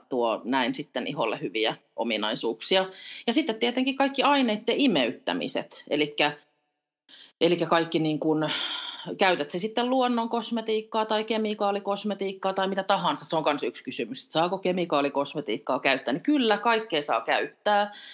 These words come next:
Et pointtihan on se, että me niitä vaikuttavia aineita hierotaan iholle. Elikkä sekin, että jos me vaan laitetaan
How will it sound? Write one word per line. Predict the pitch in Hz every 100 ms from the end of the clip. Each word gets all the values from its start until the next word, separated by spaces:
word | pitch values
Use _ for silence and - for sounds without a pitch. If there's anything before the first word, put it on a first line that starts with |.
| - -
Et | 160 -
pointtihan | 208 208 202 - 151 147
on | 143
se, | 165
että | 156
me | 156
niitä | 151 156
vaikuttavia | 202 208 170 160 139 131 110
aineita | 143 160 143 127 123 131 131 _ _ 202
hierotaan | 202 160 120 - 104 92
iholle. | - - 107 101 90 98 - _ _ _
Elikkä | 147 139 - 156 160
sekin, | 196 190 170
että | 143
jos | -
me | 147
vaan | 151 180
laitetaan | 214 214 175 160 143 131 -